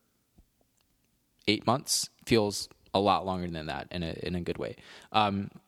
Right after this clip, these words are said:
everything was going great until suddenly it wasn't. Oh boy, here we go. We went on a holiday, it must be British, um, to spend with his brothers, who I haven't met. Wow, that's kind of interesting. Long time to date without having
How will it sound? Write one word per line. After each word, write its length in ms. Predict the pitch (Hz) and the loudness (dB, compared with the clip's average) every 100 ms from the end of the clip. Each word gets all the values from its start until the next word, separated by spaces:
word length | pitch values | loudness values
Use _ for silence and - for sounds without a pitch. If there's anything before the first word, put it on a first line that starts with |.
| _ _ _ _ - - | _ _ _ _ -20 -6
everything 360 | 127 160 156 160 | 2 2 2 0
was 120 | 147 | 2
going 220 | 143 127 | 2 2
great 240 | 113 107 101 | 2 0 0
until 240 | - 101 | 0 0
suddenly 640 | - - 120 113 104 - | 2 4 4 2 0 0
it 100 | 87 | -2
wasn't. 340 | 80 71 - - | 0 0 -2 0
Oh 220 | 92 92 | 0 0
boy, 200 | - - | -2 -4
here 180 | 85 92 | -4 -2
we 120 | 95 | -2
go. 160 | 82 76 | 0 0
We 160 | 98 | 2
went 240 | 131 165 - | 2 2 2
on 180 | 143 120 | 0 2
a 80 | |
holiday, 460 | 90 98 95 82 - | 2 2 2 -2 -6
it 80 | - | -6
must 180 | 107 - | -6 -6
be 80 | |
British, 540 | - 95 - - - - - - - - | -2 0 0 0 -2 -4 -10 -20 -4 2
um, 440 | 104 98 101 104 - | 2 2 -4 -8 -8
to 120 | - 127 | -2 0
spend 600 | - - 117 120 120 127 | 0 2 2 2 0 -2
with 400 | 98 107 107 - - | 2 2 2 -6 -16
his 420 | - 147 165 143 - | -2 0 2 0 -2
brothers, 400 | - 95 98 98 | 2 2 2 0
who 120 | - 98 | 2 2
I 40 | |
haven't 300 | 110 120 82 | 2 0 0
met. 440 | 92 - - - - - | 0 0 -4 -8 -10 -6
Wow, 300 | - 196 - - - | -2 0 -2 -14 -14
that's 180 | 113 - | -12 -4
kind 160 | 104 | -2
of 40 | 80 | -2
interesting. 360 | - - 98 | -6 -8 -2
Long 160 | 98 104 | -2 0
time 220 | - 104 | -2 -2
to 60 | 85 | 0
date 220 | 85 82 | 0 0
without 240 | 92 87 | 0 0
having 380 | 90 95 90 - | 0 -4 -4 -8